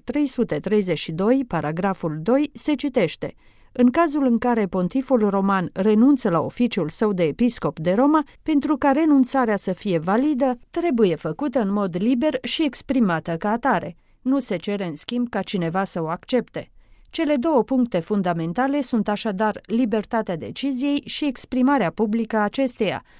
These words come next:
adică exact așa cum și-a manifestat papa voința, într-un consistoriu public. Benedict al șaisprezecelea, a spus părintele Lombardi, continuă să-și îndeplinească pe deplin ministerul până pe douăzeci și opt februarie la ora douăzeci.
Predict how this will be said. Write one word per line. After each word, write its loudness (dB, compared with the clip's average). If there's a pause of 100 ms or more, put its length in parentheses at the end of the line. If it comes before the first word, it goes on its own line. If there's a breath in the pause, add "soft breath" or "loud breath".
(100)
adică -2 (120)
exact -4
așa -2
cum -2
și-a -2
manifestat -2
papa -2
voința, 0 (220 soft breath)
într-un 0
consistoriu -2
public. -4 (360)
Benedict 0
al 2
șaisprezecelea, 0
a -4
spus -6
părintele -4
Lombardi, -2
continuă 0
să-și -2
îndeplinească 0
pe -4
deplin 0
ministerul -2
până 0
pe -2
douăzeci 0
și -6
opt -8
februarie 0
la 0
ora -2
douăzeci. -4